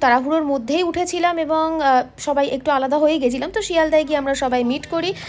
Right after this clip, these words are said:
আর ট্রেনে ওঠার পরেই তো আমাদের খাওয়া দাওয়া শুরু, কারণ সকালে সেভাবে কেউই ব্রেকফাস্ট করে আসতে পারেনি, কারণ আমাদের ট্রেনই ছেড়েছিল সাতটা কুড়িতে,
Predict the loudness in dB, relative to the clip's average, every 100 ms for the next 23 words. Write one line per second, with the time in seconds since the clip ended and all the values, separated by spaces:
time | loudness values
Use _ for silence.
0 | -8 0 0 2 2 2 0 0 2 0
1 | 2 0 2 0 0 0 2 2 2 0
2 | -4 0 0 0 -2 0 -2 -2 -2 -2
3 | -4 -6 -4 -4 -6 -4 -4 -2 0 2
4 | 0 0 -2 0 -2 -4 -4 -2 -2 -2
5 | -4 -4 -4 -4 -4 -6 -8 -6 -6 -2
6 | -2 -2 -6 -6 -6 -6 -4